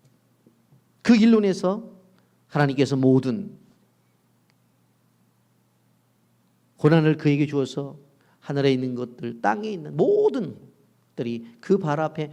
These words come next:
무릎을 꿇게 하잖아요. 그래서 이 새벽에도 하나님 앞에 우리가 그 예수 그리스도 이름으로 예배를 드리잖아요.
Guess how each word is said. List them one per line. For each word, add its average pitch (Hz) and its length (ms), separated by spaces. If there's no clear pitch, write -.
무릎을 196 500
꿇게 160 260
하잖아요. 127 260
그래서 254 260
이 262 60
새벽에도 240 500
하나님 220 280
앞에 214 180
우리가 190 220
그 185 480
예수 151 220
그리스도 143 320
이름으로 120 360
예배를 196 480
드리잖아요. - 480